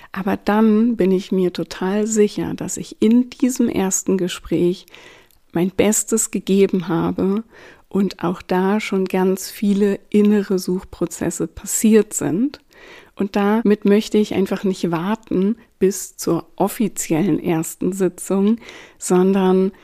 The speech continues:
ich möchte in der ersten Begegnung einfach direkt loslegen. Ich möchte meinen Hypothesengenerator anschmeißen und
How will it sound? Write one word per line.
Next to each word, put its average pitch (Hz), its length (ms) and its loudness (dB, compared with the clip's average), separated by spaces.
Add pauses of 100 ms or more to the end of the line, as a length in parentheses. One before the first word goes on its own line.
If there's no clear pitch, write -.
(120)
ich 220 240 2
möchte 202 680 0
in 190 100 0
der 190 220 -4
ersten 226 500 0
Begegnung 190 760 2
einfach 180 380 -4 (240)
direkt 208 520 0
loslegen. 190 880 2 (340)
Ich - 100 -4
möchte 185 260 2
meinen 170 260 2
Hypothesengenerator 180 1600 0
anschmeißen 196 1080 -2 (440)
und 202 240 -2